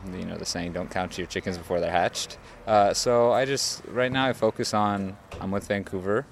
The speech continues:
and we have to play on Sunday against Chivas, and I wanna play to my best abilities, and that's it. That's all I focus on. And, and then, you know, if I do well, good things come from it. So, um, if, if I start getting ahead of myself thinking this or that or World Cup or anything like that,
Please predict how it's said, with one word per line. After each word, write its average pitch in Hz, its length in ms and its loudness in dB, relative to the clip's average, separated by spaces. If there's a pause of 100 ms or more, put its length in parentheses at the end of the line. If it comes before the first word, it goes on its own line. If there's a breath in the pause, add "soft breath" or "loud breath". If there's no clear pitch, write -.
and 90 320 -4
we 90 120 -4
have 95 260 0
to 90 260 -2 (280 loud breath)
play 101 360 6
on 95 300 2
Sunday 107 460 0
against 92 360 -6
Chivas, 127 440 -4 (280 loud breath)
and 98 120 0
I - 20 2
wanna 98 200 0
play 101 200 4
to 92 60 -2
my 92 120 -2
best 92 260 -2
abilities, 90 440 -4
and - 80 -10
that's 87 180 -6
it. 85 160 -4 (300 loud breath)
That's - 160 -4
all 123 80 4
I 104 60 4
focus - 360 -4
on. 87 220 -4 (100)
And, 113 220 -4
and 120 160 0
then, 113 220 0 (260)
you 113 100 -4
know, 110 120 2
if 107 100 0
I 104 80 4
do 98 180 -2
well, 98 200 4
good - 180 -6
things 92 220 -4
come 90 180 -4
from 85 220 -6
it. - 100 -12
So, 98 500 2
um, 90 540 -2 (260)
if, - 160 -6
if - 160 -4
I 113 120 6
start 98 240 0
getting 95 160 0
ahead 95 140 0
of 95 40 -2
myself 92 380 0
thinking 87 300 -6
this 92 260 -2
or 85 60 -8
that 90 280 4
or 69 60 -4
World 87 320 -4
Cup 92 180 0
or 90 40 0
anything 92 200 -2
like 85 200 -6
that, 92 260 0